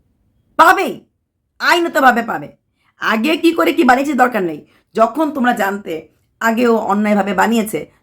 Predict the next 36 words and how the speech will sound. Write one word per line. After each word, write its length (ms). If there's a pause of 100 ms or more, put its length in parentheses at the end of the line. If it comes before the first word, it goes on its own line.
তখন 300
তোমরা 180
প্রোটেস্ট 360
করলে 200
না 120
কেন? 200 (680)
তখন 340
তোমরা 180
পঞ্চায়েতে 680
বা 140
আরটিআই 500
ঢেলে 160
দিলে 160
না 100
কেন? 200 (1200)
তখন 300
চুপ 260
ছিলে। 340 (560)
কেন 180
চুপ 160
ছিলে? 300 (360)
কারণ 160
কে 260
চোখ 280
খুঁড়তে 600 (720)
কে 80
উঠে 220
বেরিয়ে 240
আসবে। 320 (300)
তোমার 300
মা 240
বাবা 400 (220)
কবে 220
ভার-, 160
ভারতে 300
এসেছে? 360